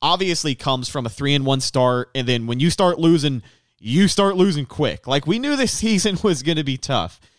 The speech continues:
And, uh, our, our buddy Lee Ayers makes a good point in the chat. He says, "It's a shame how this franchise over the years, when they find success, they can never sustain it.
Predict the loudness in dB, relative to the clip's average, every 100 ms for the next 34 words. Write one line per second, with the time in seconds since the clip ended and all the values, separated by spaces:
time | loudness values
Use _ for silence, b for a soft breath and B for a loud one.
0 | b -4 2 2 4 2 0 0 0 0
1 | 2 2 2 0 -2 -4 -6 -6 -4 -6
2 | -6 -4 -2 -4 _ _ _ _ _ _
3 | _ _ -2 0 2 0 -2 -2 -2 -2
4 | -2 -2 -2 -2 -2 0 0 0 0 0
5 | 0 0 -2 -2 -4 -4 -2 -2 -2 -4
6 | 0 0 0 -2 -2 -2 -2 -2 -4 -4
7 | -2 -4 -6